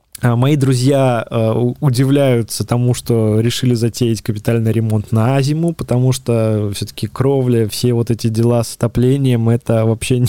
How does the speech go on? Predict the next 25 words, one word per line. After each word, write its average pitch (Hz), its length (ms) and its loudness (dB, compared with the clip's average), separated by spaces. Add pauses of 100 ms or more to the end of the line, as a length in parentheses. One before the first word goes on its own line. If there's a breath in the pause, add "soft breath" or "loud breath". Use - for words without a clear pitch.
не 131 120 4
зимняя 123 560 0
история. 147 460 0 (840 loud breath)
И 143 60 0
многие, 139 840 0
как 120 160 -2
бы, 123 100 2
меня 135 280 2
морально 135 520 2
готовили, 120 600 0
чтобы 113 560 -2
я, 120 480 2 (420)
м, 127 320 -4 (180)
ну, 185 380 0
так 147 320 -2
раньше, 143 420 0
раньше 160 440 0
мая 160 320 2
не 131 100 4
надеялся, 127 880 2
э, 117 400 2
что 123 200 0
это 117 160 0
всё 113 340 0
закончится. 117 720 -2